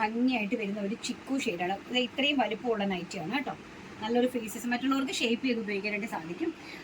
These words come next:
അടുത്തത് വരുന്നത് നല്ല ഡാർക്ക് ഒരു വയലറ്റ് കളറാണ്, നല്ല ഭംഗിയായിട്ടുള്ള ഒരു വയ-, ഈ ഒരു ചൂട്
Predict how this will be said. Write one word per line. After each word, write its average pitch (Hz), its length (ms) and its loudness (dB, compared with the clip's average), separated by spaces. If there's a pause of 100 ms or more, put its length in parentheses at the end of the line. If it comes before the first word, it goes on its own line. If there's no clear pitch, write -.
അടുത്തത് 262 360 4
വരുന്നത് 262 340 4
നല്ല 240 300 0 (120)
ഡാർക്ക് 226 520 0
ഒരു 226 100 0 (220)
വയലറ്റ് 190 500 -2
കളറാണ്, 160 360 -4 (380)
നല്ല 208 280 0 (100)
ഭംഗിയായിട്ടുള്ള 208 640 0
ഒരു 220 140 0
വയ-, 185 180 0 (160)
ഈ - 20 4 (100)
ഒരു 247 160 0
ചൂട് 226 300 -4